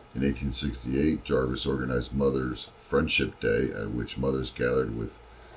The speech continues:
former Union and Confederate soldiers to promote reconciliation.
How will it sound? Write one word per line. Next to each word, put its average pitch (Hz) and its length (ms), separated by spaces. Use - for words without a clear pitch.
former 85 320
Union 73 360
and 67 120
Confederate 67 480
soldiers 69 540
to 62 260
promote 60 440
reconciliation. 58 920